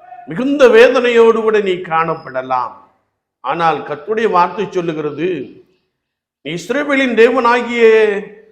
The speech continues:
கர்த்தராகிய ஆண்டவரை, கர்த்தராகிய இயேசு கிறிஸ்துவை நோக்கி பார்க்கின்ற பொழுது, அவர் உன் சூழ்நிலைகள் எல்லாவற்றையும் மாற்றி போட்டு உன்னை ஆசீர்வதித்து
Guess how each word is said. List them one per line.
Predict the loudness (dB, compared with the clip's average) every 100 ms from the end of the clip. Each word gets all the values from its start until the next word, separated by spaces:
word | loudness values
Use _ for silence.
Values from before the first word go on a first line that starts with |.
| _ _ _ -6
கர்த்தராகிய | -6 -2 0 2 2 2
ஆண்டவரை, | 2 0 0 2 0 -2
கர்த்தராகிய | -6 -8 -4 -2 0
இயேசு | -2 0 0 -2 -8 -6
கிறிஸ்துவை | -6 -6 -4 0 0 0
நோக்கி | 0 0 0 -4 -4
பார்க்கின்ற | -2 -2 -2 -4 -8 -6
பொழுது, | -6 -6 -6 -6 -6 -8 -12 -20 _ _ _ _ _ _
அவர் | 2 4 6 6
உன் | 6 0 0 -4
சூழ்நிலைகள் | -6 -2 0 0 0 0 2
எல்லாவற்றையும் | 2 2 2 2 0 -2 -4 -4 -4 0
மாற்றி | 0 0 -6 -8
போட்டு | -6 -8 -4 0 0 -2 -8 -14 -20 _ _ _ _ -14
உன்னை | -8 -4 0
ஆசீர்வதித்து | 0 0 -4 -6 -4 -4 -4 -6 -8 -6 -4 -6